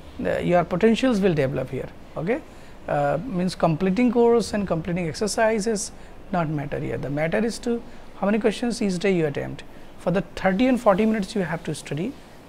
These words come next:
and to do the home assignment. Is that clear?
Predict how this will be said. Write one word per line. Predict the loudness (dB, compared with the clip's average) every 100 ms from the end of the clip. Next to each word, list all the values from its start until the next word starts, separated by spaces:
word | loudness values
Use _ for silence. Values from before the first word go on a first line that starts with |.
| -8
and | -4 -2
to | 0
do | 2 4 4
the | 6 4
home | 2
assignment. | -4 -4 -6 -8 -12 -16 -16 -12
Is | -2
that | 0
clear? | 2 0